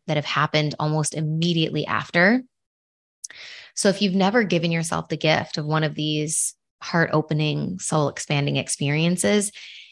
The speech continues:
here is your sign to do it. There is still time to join us. Um, and after you say yes to something like this,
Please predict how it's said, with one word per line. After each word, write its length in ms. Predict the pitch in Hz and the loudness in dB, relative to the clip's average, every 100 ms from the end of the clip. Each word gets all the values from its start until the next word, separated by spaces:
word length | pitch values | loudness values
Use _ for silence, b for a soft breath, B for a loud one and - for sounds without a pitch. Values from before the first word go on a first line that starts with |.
| B | B
here 380 | - 214 214 262 | -4 2 4 4
is 160 | 240 | 2
your 120 | 208 180 | 2 0
sign 500 | - 147 147 147 147 | 0 2 2 0 -2
to 120 | 151 - | -6 -4
do 180 | 151 156 | 0 2
it. 340 | 139 - - - _ _ - | 0 -2 -16 -18 _ _ -6
There 140 | 165 | -2
is 120 | 160 | -2
still 300 | - - 165 | -2 0 0
time 640 | 165 - 147 139 143 147 156 | -2 -2 0 0 -2 -4 -6
to 120 | 156 | -8
join 320 | - 147 185 | -2 2 4
us. 500 | 190 202 - - - B B B B | 4 2 -2 -6 -6 B B B B
Um, 540 | - - 143 147 143 147 _ _ _ _ _ _ _ _ _ - | -4 0 0 0 -4 -6 _ _ _ _ _ _ _ _ _ -4
and 140 | 185 | -2
after 300 | 196 214 - | 2 2 2
you 160 | 311 285 | 2 4
say 180 | - 185 | 4 2
yes 360 | 143 127 151 | 4 2 0
to 100 | - | -2
something 340 | 180 196 190 208 | 0 0 2 2
like 240 | 208 208 | 4 2
this, 400 | 220 220 214 - | 2 2 0 -6